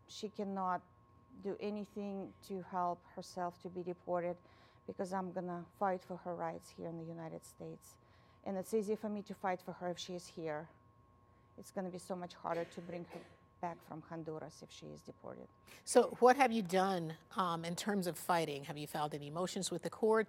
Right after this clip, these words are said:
Speaker 2: Walk me through that process and give me a sense of what's taken place.
Speaker 1: Uh, the day she was, um, arrested by ice on February twelfth, the following day I filed motion to rescind with San Diego Immigration Court, because that's where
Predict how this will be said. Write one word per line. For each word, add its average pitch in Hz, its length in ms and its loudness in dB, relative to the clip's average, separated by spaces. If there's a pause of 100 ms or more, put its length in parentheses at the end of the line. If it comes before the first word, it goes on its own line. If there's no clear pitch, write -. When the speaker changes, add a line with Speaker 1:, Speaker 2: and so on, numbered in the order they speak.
(100)
Speaker 2:
Walk 190 200 2
me 214 80 -2
through 202 160 -2
that 180 140 4
process - 480 -2
and 165 80 -4
give 165 100 -2
me 165 120 -2
a 160 40 -2
sense 160 260 -4
of 165 140 -6
what's - 220 -4
taken 151 260 -8
place. - 480 -12
Speaker 1:
Uh, 262 160 12
the 254 140 4
day 262 160 4
she 285 180 -2
was, 254 420 2
um, 208 540 0 (160)
arrested 226 480 2
by 202 360 4
ice 202 200 -4
on 202 120 -4
February 202 540 -2
twelfth, 185 600 2 (340)
the 196 80 -6
following 220 500 2
day 196 480 0
I 196 160 2
filed 202 400 4
motion 190 420 -4
to 190 180 -4
rescind 180 580 -4 (480)
with 185 400 0
San 214 300 -2
Diego 196 460 2
Immigration 180 800 -4 (120)
Court, 180 240 2 (200)
because 202 360 -4
that's 202 320 4
where 190 420 2